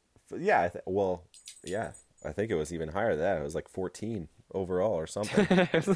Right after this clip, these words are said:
Speaker 2: It's like his first pick.
Speaker 1: <laughs> It seemed like it.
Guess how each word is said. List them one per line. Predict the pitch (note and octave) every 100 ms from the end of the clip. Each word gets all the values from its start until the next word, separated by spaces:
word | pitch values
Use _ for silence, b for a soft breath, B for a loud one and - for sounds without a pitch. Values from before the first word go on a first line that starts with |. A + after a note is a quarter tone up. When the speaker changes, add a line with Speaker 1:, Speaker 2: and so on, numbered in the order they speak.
| - - B3 - - - B B B B B A2 -
Speaker 2:
It's | A#2 - A#2+
like | D3+
his | D3 C3
first | C3+ C3 -
pick. | D3+ A2+ - - - G#2+
Speaker 1:
<laughs> | -
It | A2+
seemed | - D#3+
like | F2+ D2
it. | F2+ -